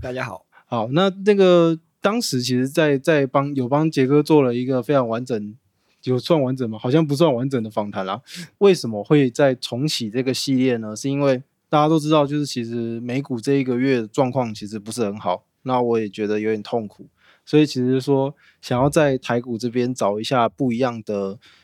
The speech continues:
Speaker 2: 选择跟想法，所以我就从，我就自己找了一些资料，然后看可不可以就是台股从零开始。毕竟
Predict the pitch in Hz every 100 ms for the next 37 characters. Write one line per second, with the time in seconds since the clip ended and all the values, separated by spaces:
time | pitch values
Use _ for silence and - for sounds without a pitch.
0 | _ - 127 113 113 120 120 143 143 147
1 | 117 131 127 92 - - 160 151 120 147
2 | 156 - 113 113 120 127 165 170 135 127
3 | 113 120 139 139 139 135 139 139 139 123
4 | 117 135 135 143 120 - 127 147 143 120
5 | 135 135 127 113 _ _ _ - 131 165
6 | 160 113 - 131 151 135 131 143 139 104
7 | 95 160 160 151